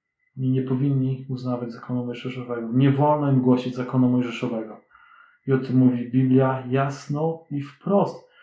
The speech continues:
Więc jak to czytacie Biblii, Biblię, nauczyciele Boży? Jak czytacie Biblię, chrześcijanie biblijni, którzy twierdzicie, że zakon jest dla was?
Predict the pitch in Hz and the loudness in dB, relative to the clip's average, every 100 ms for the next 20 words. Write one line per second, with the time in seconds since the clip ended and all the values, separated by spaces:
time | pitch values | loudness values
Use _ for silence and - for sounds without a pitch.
0 | _ _ 135 131 190 208 180 - - 123 | _ _ 0 4 4 4 0 -4 -2 -2
1 | - 117 123 120 123 - - _ _ - | -2 -4 -6 -4 -4 -4 -12 _ _ -4
2 | 127 123 131 127 - 131 127 - - 123 | -2 2 2 2 -2 0 0 -2 0 0
3 | 117 117 117 113 - _ _ _ _ _ | 2 -2 -6 -10 -16 _ _ _ _ _
4 | _ 143 165 - 143 156 - 135 156 156 | _ -4 -4 -4 -6 -6 -6 -6 -4 -4
5 | - 147 - 170 190 151 131 127 127 135 | -4 -8 -6 -2 0 0 0 2 2 0
6 | 143 - - - - _ - 156 139 147 | -2 -8 -12 -16 -20 _ -8 -4 -2 -4
7 | 135 - 143 135 - 151 135 139 139 160 | -4 -2 0 -2 -4 -4 -2 -2 -2 -4
8 | 143 135 196 202 117 113 - | -6 -2 0 0 -2 -6 -16